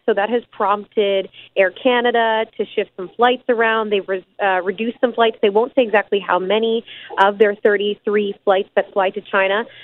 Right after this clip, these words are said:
but they say, uh, the resulting capacity reduction is, quote, "relatively small," and those customers who are affected will be notified and provided with alternate travel options. Now, interestingly, British Airways has also suspended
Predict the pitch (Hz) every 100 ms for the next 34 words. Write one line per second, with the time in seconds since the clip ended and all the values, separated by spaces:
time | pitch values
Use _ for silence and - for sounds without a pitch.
0 | - 208 208 208 214 202 202 - 196 190
1 | 185 208 214 220 233 233 - - - 262
2 | 269 262 254 262 - 277 262 214 202 -
3 | 220 190 190 196 208 214 190 - - 208
4 | 220 294 392 - - 220 226 226 262 -
5 | 226 214 220 - 190 202 208 - 190 233
6 | 240 277 226 202 208 208 196 196 214 202
7 | 220 196 190 185 202 - _ - 214 -
8 | 220 208 - _ _ - - 202 185 185
9 | 185 - - - 202 190 - 185 131 -
10 | _ _ 220 208 277 311 330 - - 208
11 | 196 196 190 - - 247 254 - 202 202
12 | 226 254 254 214 185 208 - 254 - -
13 | - 240 247 247